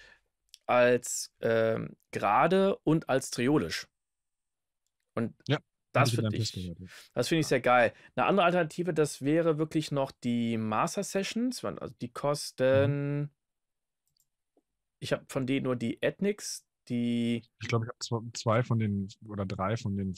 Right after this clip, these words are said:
Speaker 2: vieren, drei, vier. Was gibt's? Wood, Metal, Ethnic. Gibt's,
Speaker 1: Äh,
Speaker 2: gibt's noch was?
Speaker 1: und Ensemble Drum.
Speaker 2: Hm.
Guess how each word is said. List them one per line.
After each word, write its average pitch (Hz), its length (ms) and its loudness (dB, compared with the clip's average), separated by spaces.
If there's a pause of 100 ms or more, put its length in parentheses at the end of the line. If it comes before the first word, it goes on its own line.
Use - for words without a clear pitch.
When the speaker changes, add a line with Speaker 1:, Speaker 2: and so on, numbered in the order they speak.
(320)
Speaker 2:
vieren, 135 580 -2
drei, 110 220 -6
vier. 127 340 -6 (1120)
Was 120 160 -4
gibt's? 160 280 0
Wood, 175 240 4
Metal, 156 640 2 (100)
Ethnic. 156 580 2 (760)
Gibt's, - 440 -12 (240)
Speaker 1:
Äh, 117 60 2
Speaker 2:
gibt's 123 460 6
noch 139 180 2
was? - 60 -10 (500)
Speaker 1:
und 151 400 2 (280)
Ensemble 120 460 2
Drum. 104 300 2 (1400)
Speaker 2:
Hm. 101 240 -6